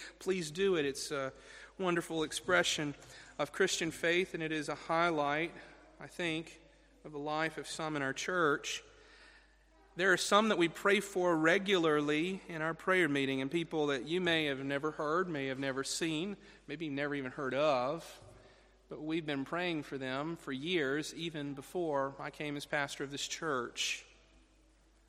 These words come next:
Kurt Vetterli and the church in Basel, Switzerland.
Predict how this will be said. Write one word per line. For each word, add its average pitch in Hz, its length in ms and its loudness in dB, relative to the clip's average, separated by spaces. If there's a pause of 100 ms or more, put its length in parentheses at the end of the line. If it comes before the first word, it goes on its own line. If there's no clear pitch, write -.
(580)
Kurt 156 260 0
Vetterli 139 600 0 (200)
and 131 220 -8
the 131 160 -8
church 135 400 -4
in 131 200 -6
Basel, 143 500 0
Switzerland. 117 640 -8